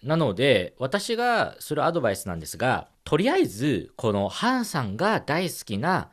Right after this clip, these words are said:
通訳翻訳っていう業種が、この社会で一体どれだけの業種があるのかっていうことについて、まず、まあ、調べたり、話を聞いたりするべきだと思いました。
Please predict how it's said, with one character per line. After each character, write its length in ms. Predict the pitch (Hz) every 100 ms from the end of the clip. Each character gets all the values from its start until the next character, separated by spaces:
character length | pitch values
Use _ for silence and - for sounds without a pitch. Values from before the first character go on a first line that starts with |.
| _
通 160 | - -
訳 260 | 139 110 -
翻 240 | 110 123
訳 280 | 120 - 117
っ 20 |
て 360 | - _ - 123
い 320 | 120 120 123
う 80 | 120 _ -
業 300 | 92 120 135
種 280 | 131 143 175 _ _
が、 380 | - 196 120 -
こ 120 | - 139
の 120 | 160
社 180 | - 196
会 220 | 180 98
で 340 | 110 104 - _ -
一 120 | 123
体 380 | - 180 175 -
ど 160 | 123 117
れ 80 | 165
だ 100 | 208
け 100 | 233
の 120 | 165
業 180 | 98 98
種 140 | 110
が 120 | 90
あ 60 | 92
る 80 | 92
の 100 | 76
か 120 | -
っ 80 | 165 _ _
て 100 | -
い 100 | 135
う 60 | 139
こ 140 | 139 185
と 80 |
に 160 | 185 143
つ 140 | -
い 100 | 220
て、 220 | 170 233 120
ま 160 | 127
ず、 260 | 101 85 - -
ま 100 | 117
あ、 20 |
調 280 | - 123 127
べ 140 | 135
た 140 | 95
り、 240 | 101 190 120
話 440 | - 123 131 -
を 80 | 143
聞 200 | - 98
い 60 | 95
た 120 | 131
り 260 | 123 98 -
す 180 | - 107
る 100 | 104
べ 140 | 143
き 140 | 135
だ 120 | 90 80
と 140 | 76
思 260 | - 101 104
い 60 |
ま 120 | 101
し 80 | 90
た。 160 | 85